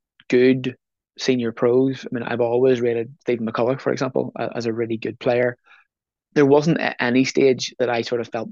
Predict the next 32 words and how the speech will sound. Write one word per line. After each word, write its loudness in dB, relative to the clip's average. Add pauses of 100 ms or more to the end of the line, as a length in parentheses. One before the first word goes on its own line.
worried, 2
really, 2 (320)
that, -2 (320)
that -6
a -4
one -6
nil -4
wasn't -8
gonna -8
be -8
enough, -6
'cause -2 (760)
Rory 6
made 4
a -2
couple -4
of -4
decent -4
saves. 4
As -6
I -6
say, 0
they -4
got -8
through, 0
and -6
Danny -8
ma-, -10 (100)
Danny -6
made -8
a -10
few, -8